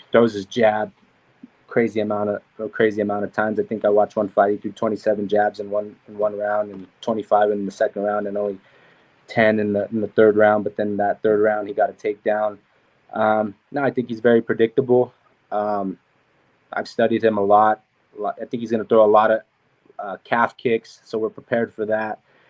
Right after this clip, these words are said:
I think he knows, I think he thinks that the body shot's gonna be coming, but we have another answer for that. Body shots will be coming, but just I just have a different,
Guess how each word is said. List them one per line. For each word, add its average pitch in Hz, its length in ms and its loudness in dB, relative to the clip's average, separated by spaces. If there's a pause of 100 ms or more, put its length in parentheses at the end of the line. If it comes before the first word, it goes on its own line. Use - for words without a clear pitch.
(340)
I 107 60 -6
think 117 180 -6
he 123 80 -2
knows, 117 300 4
I 110 60 -2
think 117 240 -4
he 117 200 -8
thinks 117 240 0
that 113 140 0
the 110 80 2
body 107 260 4
shot's 107 300 -2
gonna 110 180 -6
be 104 100 -8
coming, 110 360 -6
but 101 80 -2
we 104 140 -2
have 104 160 -6
another 104 340 -4
answer 104 320 -8
for 107 140 -8
that. 101 360 -4
Body 117 240 0
shots - 340 -4
will 113 120 -4
be 110 120 -12
coming, 104 420 -12
but 101 280 -2 (540)
just - 200 -20 (500)
I 127 180 0
just 147 180 -4
have 165 140 4
a 135 40 4
different, 135 420 0